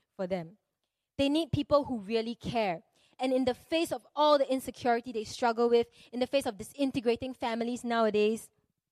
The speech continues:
our youths more than ever need someone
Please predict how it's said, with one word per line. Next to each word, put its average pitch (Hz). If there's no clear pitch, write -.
our 247
youths 269
more 247
than 247
ever 226
need 233
someone 226